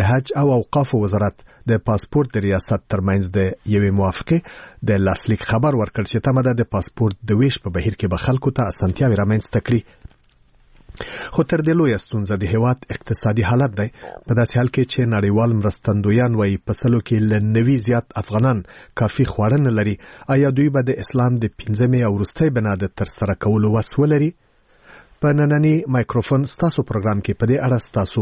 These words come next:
نظر پوښتو. خو یو میلمه، د سیاسي چارو شنونکی عزیز الدین مارج هم په خپرونه کې شته چې ستاسو د پوښتنو په اړه به خپل نظر څرګند کړي. تاسو قدرمنو اوریدونکو، که غواړئ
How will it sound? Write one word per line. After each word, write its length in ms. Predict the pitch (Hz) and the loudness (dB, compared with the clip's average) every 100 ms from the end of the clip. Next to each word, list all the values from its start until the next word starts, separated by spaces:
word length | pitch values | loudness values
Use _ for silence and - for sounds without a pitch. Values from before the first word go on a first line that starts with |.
| 101 101 | -2 -2
نظر 380 | 107 143 147 - | 0 2 0 -2
پوښتو. 320 | - - 110 - - - - _ _ - | -6 -2 -2 -4 -14 -20 -20 _ _ -14
خو 140 | - 120 | 0 2
یو 200 | 117 120 120 | 4 2 2
میلمه، 320 | 120 131 113 - 107 | 2 2 0 -4 -4
د 200 | 107 - | -4 -2
سیاسي 300 | 101 90 113 | -2 0 -4
چارو 280 | - 101 104 | 0 0 0
شنونکی 520 | - 120 147 117 - - - - - - | 2 2 2 0 -2 -4 -18 -10 -2 0
عزیز 300 | 127 117 123 | 2 2 0
الدین 300 | 107 127 127 | 0 0 2
مارج 400 | 98 107 139 131 | 0 0 0 0
هم 100 | 113 | -2
په 140 | - - | -4 -12
خپرونه 380 | - 98 101 101 | -4 0 2 0
کې 140 | - | -2
شته 220 | 92 - 143 | -4 0 -2
چې 140 | - - | -2 -4
ستاسو 380 | - 143 - 156 156 - - - - 120 | -2 -2 0 -2 -2 -6 -20 -20 -10 -2
د 60 | 104 98 - - | 0 0 -4 -6
پوښتنو 340 | 101 - 170 139 | -6 -2 0 0
په 120 | 107 95 | -2 -2
اړه 120 | 101 87 | -2 -2
به 60 | |
خپل 260 | - - 101 - 110 | -6 0 0 0 0
نظر 300 | 107 117 131 | 0 0 -2
څرګند 420 | - 110 107 107 - | -2 -2 0 -2 0
کړي. 140 | 120 - - - - - | -2 -2 -10 -18 -20 -8
تاسو 220 | - 151 151 | -4 -2 -2
قدرمنو 440 | 131 123 123 123 | 0 2 2 2
اوریدونکو، 520 | 107 104 131 131 123 | 2 2 0 0 -2
که 120 | - 101 | -2 -2
غواړئ 260 | 107 110 | 0 0